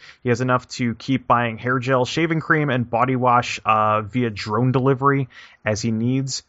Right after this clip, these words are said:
Uh, the intervening years haven't even worn out his suit. If you, uh, if you are professional, if you are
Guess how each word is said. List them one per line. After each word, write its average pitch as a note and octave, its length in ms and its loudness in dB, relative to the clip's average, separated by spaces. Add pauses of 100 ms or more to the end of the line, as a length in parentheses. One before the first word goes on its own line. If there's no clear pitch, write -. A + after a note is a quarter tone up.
(200)
Uh, G#2+ 180 2
the A#2 120 2
intervening C3+ 480 0
years B2+ 300 0
haven't A#2+ 220 2
even A#2 220 0
worn A2+ 200 0
out A2+ 120 0
his A2 180 -4
suit. - 440 -6 (360)
If G2+ 160 -6
you, A#2 200 0 (120)
uh, A2 260 6
if G#2+ 140 -2
you B2 80 2
are A#2 100 4
professional, A#2+ 840 0 (260)
if A2+ 120 -4
you C3 160 2
are A#2+ 320 4